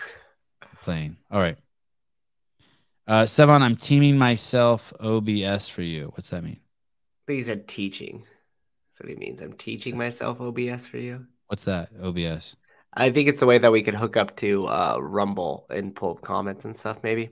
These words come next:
Speaker 2: Oh.
Speaker 1: We're
Speaker 2: Oh.
Speaker 1: all, we're all gonna learn a lot about that shortly
Speaker 2: Oh.
Speaker 1: here.
Speaker 2: Okay. Love you guys. Uh, yeah, anyone, uh, a-,
Speaker 1: Oh,
Speaker 2: any
Speaker 1: yeah, for Twitch. Whatever.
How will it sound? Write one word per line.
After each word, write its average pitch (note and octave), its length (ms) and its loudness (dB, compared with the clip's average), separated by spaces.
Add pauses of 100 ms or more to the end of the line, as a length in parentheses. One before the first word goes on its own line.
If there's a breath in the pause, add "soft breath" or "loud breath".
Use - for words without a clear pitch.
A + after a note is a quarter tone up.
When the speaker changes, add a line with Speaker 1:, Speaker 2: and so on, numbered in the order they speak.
(400)
Speaker 2:
Oh. A2 340 6 (540)
Speaker 1:
We're A#2+ 60 6
Speaker 2:
Oh. C#3 160 8
Speaker 1:
all, A2+ 280 4 (220)
we're C3 120 6
all C3+ 140 10
gonna A#2 200 2
learn G#2 160 0
a G#2 40 -2
lot G#2 200 0
about G2+ 240 -4
that G#2 340 -4 (100)
shortly G2+ 300 -6
Speaker 2:
Oh. E2+ 80 -2
Speaker 1:
here. G#2 240 -10 (320)
Speaker 2:
Okay. G2+ 360 -2
Love A#2 180 0
you A2 60 2
guys. G2+ 280 0
Uh, D#3 60 4
yeah, D#3+ 300 4
anyone, F#3+ 800 2
uh, C3+ 1160 4
a-, - 0 - (960)
Speaker 1:
Oh, G#2 220 -8
Speaker 2:
any F3 300 2
Speaker 1:
yeah, - 40 -12 (360)
for - 180 -20
Twitch. - 460 -20 (200)
Whatever. - 220 -20